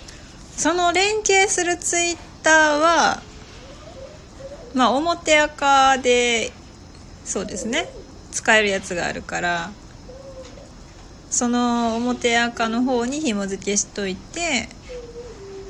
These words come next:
で、やってみましょうか。ね。と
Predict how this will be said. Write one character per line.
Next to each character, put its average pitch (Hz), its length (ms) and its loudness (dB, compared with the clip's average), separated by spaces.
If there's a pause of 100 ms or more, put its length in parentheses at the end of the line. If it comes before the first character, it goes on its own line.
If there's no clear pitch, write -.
(540)
で、 330 320 0 (480)
や 208 100 -2
っ - 20 -4
て 196 80 -6
み 175 100 -4
ま 180 140 -8
し 170 100 -4
ょ - 40 -10
う - 20 -14
か。 - 140 -16 (1300)
ね。 170 280 -6 (1600)
と - 80 4